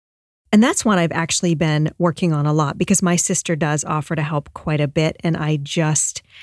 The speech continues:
am trying really hard to catch myself and let her help us.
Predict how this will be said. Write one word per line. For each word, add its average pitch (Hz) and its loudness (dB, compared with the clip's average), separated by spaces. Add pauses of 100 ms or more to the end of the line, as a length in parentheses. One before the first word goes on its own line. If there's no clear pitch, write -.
(400)
am 175 4
trying 170 2
really 170 2
hard 151 -2
to 160 -2 (100)
catch - -4
myself 147 -4 (360)
and 165 4
let 170 2
her 160 -8
help - -2
us. - -4